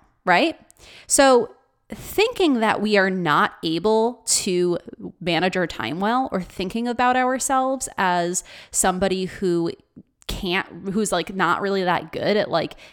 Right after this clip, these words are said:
getting the shit done, or thinking of ourselves as,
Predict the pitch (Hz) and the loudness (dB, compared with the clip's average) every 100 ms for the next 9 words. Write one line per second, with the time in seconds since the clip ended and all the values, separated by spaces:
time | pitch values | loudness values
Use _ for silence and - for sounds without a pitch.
0 | - 185 170 - 180 175 - 185 - - | -12 -2 0 0 0 -2 -4 -6 -6 -6
1 | 85 127 226 262 - - - 175 - 185 | -4 -4 -4 -6 -10 -8 -8 -4 -2 -2
2 | 233 233 226 226 226 247 226 233 214 - | -2 2 4 4 2 2 2 2 -2 0
3 | 180 170 175 - | 2 2 2 -4